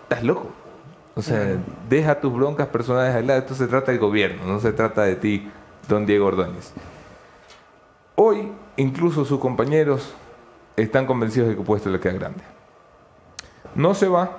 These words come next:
Speaker 1: porque está manejando el plan de compras. Diego, Dieguito, vamos a llegar al plan de compras. Diego, esas empresas, esas empresas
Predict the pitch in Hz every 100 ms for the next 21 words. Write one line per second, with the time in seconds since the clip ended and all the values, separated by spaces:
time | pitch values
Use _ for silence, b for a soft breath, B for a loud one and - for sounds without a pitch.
0 | - - - - - - - - - 117
1 | 110 110 131 123 117 117 110 113 110 107
2 | 101 82 - - - - - - 123 151
3 | 131 - - - - - 107 135 131 -
4 | - - - - - 92 98 95 98 98
5 | 92 95 95 92 92 - - - _ -
6 | - _ _ _ _ _ _ _ _ -
7 | 113 127 117 - - - - - _ _
8 | _ _ - 151 170 135 110 104 117 139
9 | - - - - - _ _ _ _ _
10 | _ _ _ _ _ _ _ _ _ _
11 | _ _ _ - 165 170 147 131 104 123
12 | 131 - -